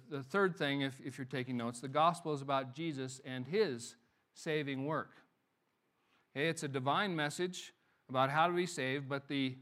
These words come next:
object, the subject even of the gospel is Jesus Christ. Jesus and what he did to save us. Uh, there, there's, uh, there's, there's broad understandings of the gospel and there's narrow understandings of the gospel. In this passage we read,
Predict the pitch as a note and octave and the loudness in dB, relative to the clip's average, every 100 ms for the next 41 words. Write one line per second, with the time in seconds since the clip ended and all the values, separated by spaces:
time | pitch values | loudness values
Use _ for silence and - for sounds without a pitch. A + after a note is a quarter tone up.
0 | - D3+ G#3 C#3 C#3 C#3+ - D#3+ F#3+ C#3 | 0 2 2 2 -4 -4 -6 -4 -4 -2
1 | B2+ B2 B2+ C3+ C#3+ C3+ C3 A#2+ B2 C3 | -4 -2 -2 -2 -4 -4 -4 -4 -2 2
2 | D#3 D#3 C3 B2+ B2+ B2+ B2+ B2+ B2 B2+ | 2 0 -6 -4 -4 -6 -4 -4 -4 -6
3 | - C#3 A2 - - - _ _ _ _ | -2 -2 -2 -6 -14 -14 _ _ _ _
4 | _ _ _ _ _ _ _ - A#2+ F3 | _ _ _ _ _ _ _ -14 -4 0
5 | F#3 C3 C#3+ - - D3 B2+ B2+ C#3 C#3+ | 0 0 -4 -6 -10 -6 -4 -2 -2 -2
6 | C#3+ C3+ D3 B2+ A#2+ B2+ - _ - A#2+ | -4 -2 -2 -2 -4 -8 -18 _ -10 -6
7 | A#2+ A#2 A#2 - - C#3+ C#3 F#2 D2+ - | -4 -6 -10 -14 -6 -2 -2 -6 -12 -14
8 | - _ _ _ _ _ _ - - - | -16 _ _ _ _ _ _ -20 -8 4
9 | D3+ D3+ D3+ D3 E3+ E3+ D#3+ E3 D3+ - | 8 8 6 0 -2 0 2 2 2 2
10 | D3+ C#3 C3+ D3+ D#3 D3 C#3 C3 D3+ C#3 | 4 4 4 0 -2 2 2 0 -2 -2
11 | A#2 C3 D#3+ G3 G3 F3+ F3 F3+ F#3 E3+ | 0 6 8 8 6 2 0 0 0 0
12 | D#3 D#3+ E3 E3 E3+ D#3 C#3+ C3 B2+ D3 | 4 6 6 4 0 2 2 0 -2 -2
13 | C3+ D3 F3 D#3 B2+ B2 B2+ B2+ A#2+ C#3 | 0 2 2 4 4 2 0 -2 -4 -4
14 | C3 B2 B2 C3 C#3 - A2 B2+ C#3+ F#3+ | -2 -2 0 2 2 -2 -6 -4 -2 -2
15 | G3 - D#3+ E3+ E3 B2+ C#3 G3 B2 A#2 | -2 4 6 6 2 -4 -2 0 2 2